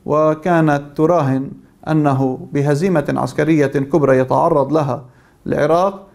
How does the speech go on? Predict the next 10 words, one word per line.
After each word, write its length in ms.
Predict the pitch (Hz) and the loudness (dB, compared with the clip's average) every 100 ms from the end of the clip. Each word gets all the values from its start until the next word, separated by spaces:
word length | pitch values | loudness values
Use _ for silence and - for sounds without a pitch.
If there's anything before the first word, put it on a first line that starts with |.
| _ | _
فإن 500 | - 156 120 196 170 151 151 156 156 - - | -4 0 2 2 2 2 0 0 -2 -8 -8
الجيش 840 | 139 135 131 131 127 127 165 170 147 | -2 0 0 0 2 2 2 0 0
العراقي 420 | 151 165 165 151 | 0 0 0 -2
سيقوم 440 | 156 143 147 170 | 0 0 2 0
بالانقلاب 680 | 151 143 143 151 160 160 139 | 0 -2 -2 -2 0 0 0
على 180 | 139 135 | -2 -2
صدام 380 | 139 143 147 | -4 -4 -4
حسين 280 | 147 160 156 | -4 -2 0
والإطاحة 600 | 139 139 135 143 143 - 143 139 143 _ _ _ - | 0 -2 -4 -4 -4 -6 -6 -8 -12 _ _ _ -2
به، 320 | 170 123 120 | 0 2 -2